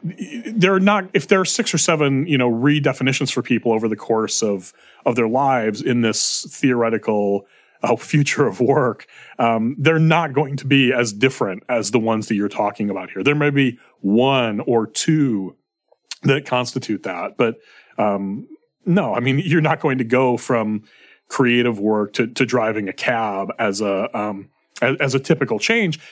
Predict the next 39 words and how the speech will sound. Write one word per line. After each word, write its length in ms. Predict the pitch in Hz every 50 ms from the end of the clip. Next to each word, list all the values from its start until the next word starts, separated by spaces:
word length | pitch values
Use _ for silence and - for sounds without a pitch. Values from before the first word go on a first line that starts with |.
| - - 151
Doubly 360 | 110 - 285 339 277 247 190 135
so 320 | - - 135 110 110 110
because 400 | 117 131 131 - 151 123 120 -
the 100 | - 123
future 480 | - - 180 165 156 - - 151 131 120
of 180 | 117 113 131 -
A 120 | 139 131
I 160 | 123 120 123 127
automation 600 | 117 110 110 101 107 135 175 254 240 - - 120
is 140 | 117 113 -
one 140 | 131 127 127
heading 300 | 123 131 131 135 131 123
towards 360 | - 131 127 123 123 113 - - - - - - _ -
getting 300 | - 143 139 135 127 120
rid 160 | 135 185 202
of 80 | 165 135
jobs 340 | 110 113 98 92 87 - -
like 120 | 131 127
driving 420 | - - 131 113 - 107 107 104
a 60 | 92 -
cab. 420 | - 110 95 82 78 76 - - - - - - -
The, 240 | 143 127 131 143 143
the, 160 | 139 131 139
the 160 | - 135 143
jobs 440 | 139 - 160 151 160 165 180 170 139
that 120 | 143 135 131
are, 300 | 127 123 120 113 - - - - _ _ - -
are, 440 | 120 120 117 117 113 120 - -
um, 280 | 123 117 113 110 104 101
distinctly 800 | - 120 - - - - - - 175 175 190 - - 139 123 113
and 120 | 110 113
dramatically 640 | 110 - 120 117 117 123 135 151 160 151 - - 104
different 600 | 101 101 98 156 180 - - 120 95 107 127 110
than 180 | 123 117 107 104
core 680 | - - - 135 131 131 131 131 127 127 123 127 127 _ _ _ _ _ _
knowledge 480 | - 120 127 123 127 123 123 120 107 -
and 100 | 113 98
creative 520 | - - 127 120 120 139 185 185 131 98
work 400 | 98 98 95 90 92 95 - _